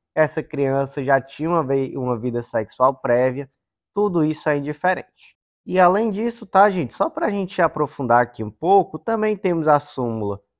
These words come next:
quinhentos e noventa e três do S T J, vai no mesmo sentido. Tivemos edições do Jurisprudência em Teses,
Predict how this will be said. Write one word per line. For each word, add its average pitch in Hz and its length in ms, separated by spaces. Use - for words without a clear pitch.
quinhentos 180 300
e 160 40
noventa 131 400
e 123 40
três 107 340
do 104 80
S 110 180
T 165 160
J, 127 360
vai 113 140
no 104 100
mesmo 101 280
sentido. 123 680
Tivemos 175 520
edições 147 540
do 139 140
Jurisprudência 135 680
em 139 60
Teses, 101 560